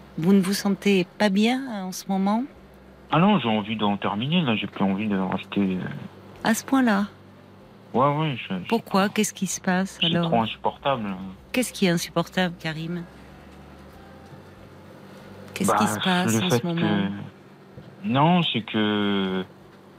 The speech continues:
Speaker 2: là, c'est, c'est, c'est le style de travail que je, que je, euh, fais en fait suite à une réorientation, et ben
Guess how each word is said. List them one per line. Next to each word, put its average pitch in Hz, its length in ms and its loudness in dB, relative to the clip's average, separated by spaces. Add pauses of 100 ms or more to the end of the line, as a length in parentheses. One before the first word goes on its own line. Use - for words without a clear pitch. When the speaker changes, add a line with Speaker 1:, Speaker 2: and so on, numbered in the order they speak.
(960)
Speaker 2:
là, 113 300 2
c'est, 110 240 -2 (140)
c'est, 101 220 -4 (600)
c'est - 60 -4
le 208 100 -2 (680)
style 110 320 0
de 107 80 4
travail 110 480 0
que 104 140 -4
je, 98 60 -4 (1400)
que 107 100 4
je, 101 120 2
euh, 101 720 2 (160)
fais 113 180 2
en 107 100 4
fait 113 380 -2
suite - 280 -4
à 101 80 4
une 98 140 4
réorientation, 98 920 0
et 101 40 0
ben 92 160 -4